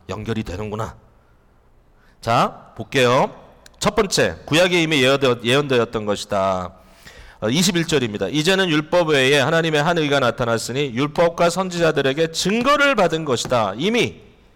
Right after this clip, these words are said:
자, 제가 이 말씀을 다시 드립니다. 바울 사도가 구약 성경을 다시 읽기 시작합니다.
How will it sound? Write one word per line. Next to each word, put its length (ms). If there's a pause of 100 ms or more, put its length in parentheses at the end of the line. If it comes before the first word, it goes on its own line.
(180)
자, 260 (420)
제가 320
이 120
말씀을 400
다시 260
드립니다. 540
바울 320
사도가 800 (880)
구약 240
성경을 380
다시 340
읽기 240
시작합니다. 880